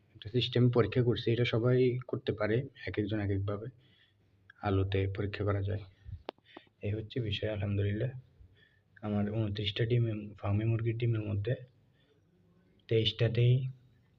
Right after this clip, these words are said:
বি-, এই তেইশটায় বীজ ডিম। তো কেউ নিতে চাইলে অবশ্যই যোগাযোগ করবেন, ইনশাল্লাহ চেক করে দেওয়া হবে একদম, বলে বীজ ডিম কিনা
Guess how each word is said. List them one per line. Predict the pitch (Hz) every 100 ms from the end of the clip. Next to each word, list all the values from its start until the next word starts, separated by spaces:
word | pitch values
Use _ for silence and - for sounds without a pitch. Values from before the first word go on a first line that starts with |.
| _ _ -
বি-, | 110 -
এই | 110 101
তেইশটায় | 104 - 110
বীজ | 113 101 -
ডিম। | 98 - - - _ _ _ _ _ _ _ _ - -
তো | 98
কেউ | 113 117
নিতে | 113 113
চাইলে | 117 117 127
অবশ্যই | 123 - 120
যোগাযোগ | 123 107 95
করবেন, | - 107 104
ইনশাল্লাহ | 98 101 107 127 -
চেক | 117 110 -
করে | 107 104
দেওয়া | 110 101
হবে | 98 98
একদম, | 95 110 131 - - _ _
বলে | - 98
বীজ | 104 104
ডিম | 101 98
কিনা | 98 101 127